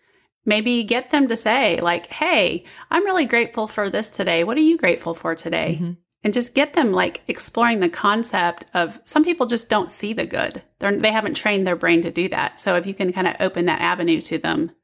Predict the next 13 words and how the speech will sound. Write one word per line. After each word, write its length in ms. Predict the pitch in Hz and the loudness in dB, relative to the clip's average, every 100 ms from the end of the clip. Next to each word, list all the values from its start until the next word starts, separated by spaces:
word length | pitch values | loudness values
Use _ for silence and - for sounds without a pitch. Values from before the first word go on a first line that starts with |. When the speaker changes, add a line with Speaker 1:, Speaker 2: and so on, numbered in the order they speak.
| _ _ _ _ _ - | _ _ _ _ _ -2
Speaker 1:
maybe 380 | 190 190 190 - | 0 2 0 2
it 80 | |
will 100 | 180 | 0
become, 480 | - 180 180 170 170 | 0 -2 0 2 2
you 120 | - 185 | 2 2
know, 120 | 160 | 4
more 140 | 175 | 2
common 380 | 170 180 170 170 | 2 0 2 0
for 160 | - 160 | -2 -2
them 160 | 156 | -2
to 140 | - - | -2 -4
do 160 | 160 | -4
that. 400 | 160 156 - - | -2 -4 -4 -10